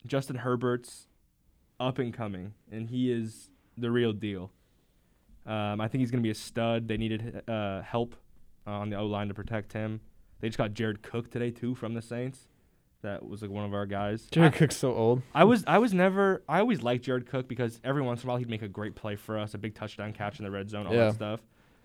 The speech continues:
Speaker 1: He had, like, so many turnovers for us, though, in critical situations that it was hard to overlook those in order to, like, see the good. Um, Patriots, man, they're, they went crazy.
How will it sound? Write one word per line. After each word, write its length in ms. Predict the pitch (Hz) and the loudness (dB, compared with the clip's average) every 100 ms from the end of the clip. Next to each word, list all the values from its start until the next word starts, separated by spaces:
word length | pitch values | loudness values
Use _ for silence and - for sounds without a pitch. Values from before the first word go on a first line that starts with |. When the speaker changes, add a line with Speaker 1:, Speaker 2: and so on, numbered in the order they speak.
| _ _ | _ _
Speaker 1:
He 140 | - 165 | 2 4
had, 100 | 208 | 4
like, 160 | 208 - _ _ _ _ _ _ | 0 -4 _ _ _ _ _ _
so 520 | - - - 151 147 | -16 -14 -6 0 2
many 280 | 156 135 135 | 2 0 -2
turnovers 560 | 123 123 117 123 131 131 | -4 -6 -2 -2 -2 -6
for 180 | - 139 | -2 -4
us, 100 | 135 | 0
though, 180 | 147 143 | 0 0
in 80 | 117 | -2
critical 400 | - 123 123 123 | -2 -2 -2 -4
situations 880 | 127 117 104 107 107 131 147 - _ _ _ _ - | -4 -4 -4 -6 -4 -6 -6 -10 _ _ _ _ -4
that 120 | 131 | 0
it 40 | 127 | 0
was 140 | 123 | -2
hard 420 | - 127 123 120 | -4 0 0 0
to 140 | 127 120 | -4 -4
overlook 720 | 117 117 110 101 101 98 - - _ | -2 -2 -2 -4 -4 -6 -10 -20 _
those 560 | 110 113 110 104 104 - | -4 0 0 -2 -6 -12
in 80 | 113 | -8
order 280 | 107 104 101 | -6 -4 -6
to, 160 | 101 104 | -8 -6
like, 200 | 92 92 | -6 -8
see 180 | - 101 | -8 -8
the 120 | 95 | -8
good. 300 | 92 85 64 _ _ _ _ - - - _ _ | -10 -12 -14 _ _ _ _ -20 -20 -20 _ _
Um, 580 | 107 104 104 101 104 104 - _ _ _ _ _ _ _ _ _ _ - | -6 -4 -2 -4 -4 -6 -10 _ _ _ _ _ _ _ _ _ _ -10
Patriots, 460 | - 143 131 107 107 | 0 0 0 -4 -4
man, 280 | 104 104 | -8 -6
they're, 480 | 123 139 131 120 113 _ _ _ _ - | -4 0 0 -2 -4 _ _ _ _ -2
they 120 | 147 | 0
went 180 | 127 101 | 0 -2
crazy. 480 | - 107 95 90 | -4 -2 -2 -8